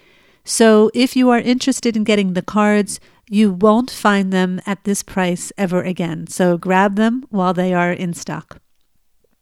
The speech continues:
What I'd like to do is simply read to you the accompanying booklet, as I think it will give you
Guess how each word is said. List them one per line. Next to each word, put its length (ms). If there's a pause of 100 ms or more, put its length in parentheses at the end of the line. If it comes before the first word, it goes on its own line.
(400)
What 160
I'd 140
like 300
to 180
do 560
is 260
simply 320
read 360
to 120
you 260
the 480 (260)
accompanying 920
booklet, 680 (540)
as 160
I 160
think 300
it 80
will 120
give 240
you 440